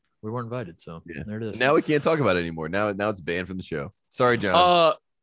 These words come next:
Speaker 1: we're gonna, we're gonna re-, we'll read more emails. Uh, we, we gotta get in the habit of that. Just read a couple at the end of every show, I guess. Instead
Speaker 2: Thank
Speaker 1: of
Speaker 2: you to
Speaker 1: shout outs
Speaker 2: all the
Speaker 1: and
Speaker 2: friends of the
Speaker 1: closeouts and
Speaker 2: program for sending them in. Like, I, we, I didn't even know how many people in the
Speaker 1: Yeah.
Speaker 2: offseason would be interested, but we got a lot of responses. And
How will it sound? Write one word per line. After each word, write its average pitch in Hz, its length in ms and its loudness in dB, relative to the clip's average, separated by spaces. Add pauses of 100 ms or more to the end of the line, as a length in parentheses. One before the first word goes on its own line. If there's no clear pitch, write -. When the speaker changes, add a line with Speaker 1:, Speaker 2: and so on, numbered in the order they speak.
(200)
Speaker 1:
we're 196 120 6
gonna, 277 180 6
we're 196 120 4
gonna 247 140 4
re-, 233 80 4
we'll 202 160 4
read 262 160 -2
more 180 160 2
emails. 127 640 -2
Uh, 120 240 4
we, 131 140 -4
we 147 100 -2
gotta 196 180 4
get 180 60 2
in 151 60 0
the 123 80 0
habit 113 260 -2
of 95 80 -4
that. 90 120 -6
Just - 160 -16
read 147 120 -4
a 135 40 -8
couple 120 300 -4
at 98 100 -8
the 101 80 -10
end 95 60 -8
of 92 80 -10
every 90 160 -8
show, 90 220 -10
I 85 80 -10
guess. 85 260 -10
Instead - 140 0
Speaker 2:
Thank - 80 6
Speaker 1:
of 147 80 0
Speaker 2:
you - 60 2
to 131 40 4
Speaker 1:
shout 127 80 8
outs 143 60 6
Speaker 2:
all 170 80 4
the 165 60 2
Speaker 1:
and 107 80 -4
Speaker 2:
friends 165 140 2
of 147 80 2
the 143 60 0
Speaker 1:
closeouts - 40 -2
and - 20 -14
Speaker 2:
program 135 360 2
for 107 120 -2
sending 120 560 -2
them 82 180 -4
in. 80 280 -2
Like, 69 220 -6
I, 95 180 2
we, 101 200 2
I 110 120 2
didn't 127 140 2
even 92 220 -2
know 98 360 4
how 104 100 2
many 92 160 0
people 90 460 2
in 82 100 0
the 82 60 0
Speaker 1:
Yeah. 82 60 2
Speaker 2:
offseason 90 460 0
would 78 120 -4
be 80 160 0
interested, 80 380 -4
but 85 100 -2
we 98 100 0
got 117 140 2
a 101 40 2
lot 98 200 0
of 104 60 0
responses. 101 600 -4
And 80 180 -6